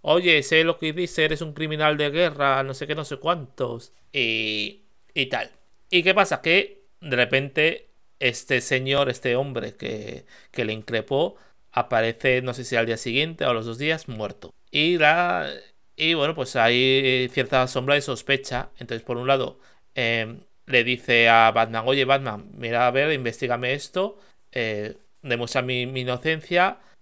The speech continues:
y lo está investigando mister Terrific en vez de Batman, porque Batman anda ocupado. Entonces está mister Terrific, em,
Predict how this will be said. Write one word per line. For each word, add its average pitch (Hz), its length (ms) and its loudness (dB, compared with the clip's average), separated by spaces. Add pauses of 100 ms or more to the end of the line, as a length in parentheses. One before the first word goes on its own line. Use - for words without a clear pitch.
(120)
y 151 160 0
lo 156 60 2
está 143 200 2
investigando 143 520 0
mister 143 280 -4
Terrific - 680 -8 (340)
en 117 140 -6
vez 110 80 -6
de 107 80 -2
Batman, 123 240 -2
porque 104 160 -10
Batman 113 460 -6
anda 110 220 -2
ocupado. - 460 -8 (260)
Entonces 123 160 -6
está 110 260 2
mister 123 240 -4
Terrific, 127 560 -4 (400)
em, 107 440 -6